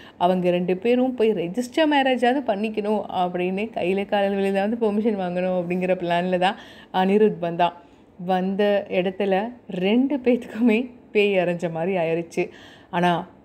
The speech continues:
வெறுப்பின் உச்சத்துல இருந்தாங்க ரெண்டு பேரும். தன்னுடைய பைக்கை தன் காலையிலேயே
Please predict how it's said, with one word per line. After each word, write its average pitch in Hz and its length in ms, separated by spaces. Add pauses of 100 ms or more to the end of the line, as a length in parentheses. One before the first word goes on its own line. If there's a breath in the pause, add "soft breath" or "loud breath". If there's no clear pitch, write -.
(140)
வெறுப்பின் 202 560 (140)
உச்சத்துல 214 540
இருந்தாங்க 170 560 (100)
ரெண்டு 170 320
பேரும். 175 440 (420 loud breath)
தன்னுடைய 185 420
பைக்கை 196 720
தன் 185 240
காலையிலேயே 214 920